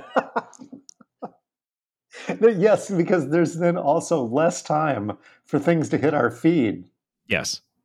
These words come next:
Speaker 1: Yes. Yeah. That's fair. Okay. Todd's Tech Corner. Actually, I do have something for
Speaker 2: Oh.
Speaker 1: The Taylor Farms Family Foundation. Sorry,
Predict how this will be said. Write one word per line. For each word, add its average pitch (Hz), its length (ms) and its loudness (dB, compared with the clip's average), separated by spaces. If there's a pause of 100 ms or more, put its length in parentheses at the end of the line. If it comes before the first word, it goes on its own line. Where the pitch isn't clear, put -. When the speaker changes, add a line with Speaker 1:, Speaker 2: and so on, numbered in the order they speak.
(760)
Speaker 1:
Yes. - 580 -4 (200)
Yeah. 120 300 -4 (800)
That's 151 200 -6
fair. 151 260 0 (880)
Okay. 180 360 -2 (1300)
Todd's 147 240 2
Tech 160 160 -2
Corner. 180 480 -4
Actually, 139 380 -4
I 139 100 2
do 143 200 2
have 143 160 -4
something 98 520 -8
for 104 440 2
Speaker 2:
Oh. - 140 4 (300)
Speaker 1:
The - 240 -4 (100)
Taylor 127 240 2
Farms 117 320 -2
Family 120 360 -2
Foundation. 110 760 -2 (1800)
Sorry, 92 400 -2